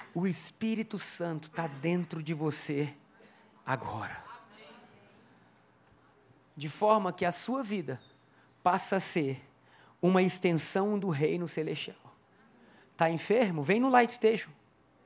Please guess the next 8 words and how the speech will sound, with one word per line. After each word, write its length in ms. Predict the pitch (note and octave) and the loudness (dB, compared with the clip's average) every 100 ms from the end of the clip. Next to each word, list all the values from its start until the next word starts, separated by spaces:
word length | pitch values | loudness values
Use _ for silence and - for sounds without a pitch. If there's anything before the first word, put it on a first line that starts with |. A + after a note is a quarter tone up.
| _ _ - _ _ | _ _ -20 _ _
Deixa 300 | G3+ G#3+ G#3+ | 4 6 4
o 100 | F3 | 2
pessoal 580 | - - G3 - G3 G3+ | -4 0 0 4 6 8
orar. 460 | F3+ F3 G3 - - _ _ _ - - | 6 4 2 -6 -18 _ _ _ -20 2
Deixa 260 | F#3+ F#3+ | 2 2
colocarem 480 | - G3 - F#3+ F#3+ | 2 2 4 2 2
as 100 | E3 | 2
mãos. 540 | D#3 D#3 E3 D#3 - | 0 -2 -4 -6 -12